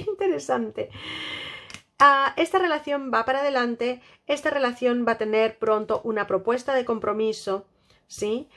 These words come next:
Pronto, eh, si, si tú no, lo tienes todo así como, "Ay, es que no sé lo que quiere, es que no sé si vamos o venimos", pronto lo vas a tener sumamente claro. Y estos flashes que, que se tienen,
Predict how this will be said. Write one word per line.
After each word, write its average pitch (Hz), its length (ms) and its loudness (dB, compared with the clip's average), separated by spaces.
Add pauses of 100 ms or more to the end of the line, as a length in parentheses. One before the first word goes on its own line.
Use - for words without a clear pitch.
(140)
Pronto, 254 560 6
eh, 208 400 0
si, 247 340 -2
si 285 220 -8
tú 339 160 4
no, 415 180 6
lo 277 160 4
tienes 339 320 2
todo 339 160 4
así 330 220 0
como, 349 260 2
"Ay, 320 200 0
es - 120 -10
que - 80 -2
no 330 160 0
sé - 160 -2
lo 320 120 -2
que 311 160 -8
quiere, 247 600 4
es 262 160 0
que 302 120 -4
no 285 140 -2
sé 269 380 0
si 262 220 -6
vamos 226 540 0
o 220 80 0
venimos", 220 760 0 (340)
pronto 269 240 6
lo 254 140 4
vas 220 160 0
a 240 80 -2
tener 214 360 2
sumamente 240 1040 -2
claro. 196 680 2 (600)
Y - 280 -4
estos 381 680 2
flashes 285 1160 0
que, 214 340 -2
que 214 120 -2
se 214 160 -4
tienen, 233 600 2